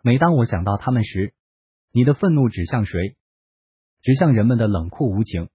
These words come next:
无知愚昧。当我从朝鲜出来后，我经历了所有这些。有一天我去了韩国，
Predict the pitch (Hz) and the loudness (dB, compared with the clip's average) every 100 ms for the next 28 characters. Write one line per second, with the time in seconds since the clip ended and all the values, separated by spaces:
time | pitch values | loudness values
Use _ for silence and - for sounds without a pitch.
0 | _ - 139 185 185 107 127 143 - _ | _ 0 2 2 2 2 2 0 -4 _
1 | _ _ _ _ - 190 143 - 135 - | _ _ _ _ 0 2 4 2 0 0
2 | 117 151 87 - 117 113 120 - _ - | -2 -2 -4 -4 -2 -2 -2 -6 _ 0
3 | 117 175 190 165 110 - 117 175 92 110 | 2 4 2 2 0 0 0 2 2 0
4 | 98 113 113 _ _ _ _ _ - 120 | -2 -4 -6 _ _ _ _ _ 0 4
5 | 135 143 147 110 92 120 98 - 113 120 | 4 4 2 2 -2 -2 -2 0 -2 0
6 | 80 | -4